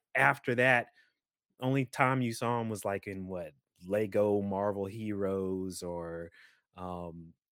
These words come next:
uh, what was the other one? Marvel versus Capcom Infinite or whatever. And then, of course, this last Marvel Avengers game, they kind of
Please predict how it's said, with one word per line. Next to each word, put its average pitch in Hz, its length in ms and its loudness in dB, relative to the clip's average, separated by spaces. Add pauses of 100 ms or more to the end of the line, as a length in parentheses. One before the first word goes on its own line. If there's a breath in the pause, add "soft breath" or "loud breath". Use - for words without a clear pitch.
uh, 85 340 -14
what 104 180 -4
was 101 120 -8
the 101 140 -4
other 87 140 -6
one? 85 100 -8
Marvel 113 400 4
versus 110 340 -4
Capcom 104 760 -2
Infinite 98 720 -2
or 95 160 -2
whatever. 95 540 -2 (440 loud breath)
And 107 140 0
then, 110 160 4
of 107 80 0
course, 107 300 2
this 107 240 -4
last 113 520 4
Marvel 107 440 -2
Avengers 113 500 0
game, 107 380 -4
they 110 100 -2
kind 110 220 -4
of 113 100 -8